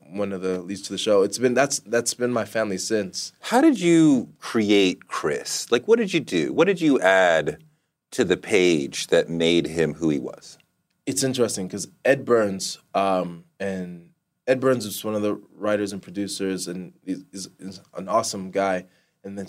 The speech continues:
Speaker 1: there's obviously David Simon and George Pelecanos and, you know, Richard Price. We had, we had an amazing team. Um,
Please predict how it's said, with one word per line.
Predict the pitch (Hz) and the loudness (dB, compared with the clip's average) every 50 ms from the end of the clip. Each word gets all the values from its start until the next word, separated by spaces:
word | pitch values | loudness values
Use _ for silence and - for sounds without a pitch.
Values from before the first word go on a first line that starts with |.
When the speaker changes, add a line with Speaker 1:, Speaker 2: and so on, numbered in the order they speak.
| - - - | -14 -14 -12
Speaker 1:
there's | - 107 104 - - | -10 -10 -10 -6 -4
obviously | 113 117 107 107 - - 107 | -4 -4 -4 -4 -6 -8 -8
David | 90 - 117 113 113 107 98 | -4 0 0 0 0 0 -2
Simon | - 110 104 104 98 95 | -2 0 0 0 -2 -4
and | 95 92 90 85 | -8 -10 -12 -10
George | - 107 104 92 - | -8 -8 -8 -6 -4
Pelecanos | 104 98 95 - 110 101 101 98 92 95 - | -4 -4 -4 -4 -4 -6 -4 -4 -6 -8 -10
and, | - 87 80 78 _ _ _ _ _ _ | -12 -14 -14 -18 _ _ _ _ _ _
you | - 98 | -18 -18
know, | 90 87 | -16 -16
Richard | 98 - - 98 - | -14 -14 -14 -10 -6
Price. | - 107 101 - | -4 -4 -2 2
We | 131 | 4
had, | 139 143 143 123 - 110 | 4 4 4 2 0 0
we | 120 127 | 2 4
had | 123 107 | 4 2
an | 101 101 | 0 -4
amazing | 90 90 104 117 117 113 107 104 95 90 | -6 -8 -4 -2 -2 -2 -2 -2 -6 -6
team. | 92 - 110 101 92 85 - _ _ _ _ _ _ _ _ - | -6 -6 -4 -4 -6 -6 -10 _ _ _ _ _ _ _ _ -2
Um, | - 110 110 107 101 98 95 92 95 | 0 2 2 2 2 0 -2 -6 -10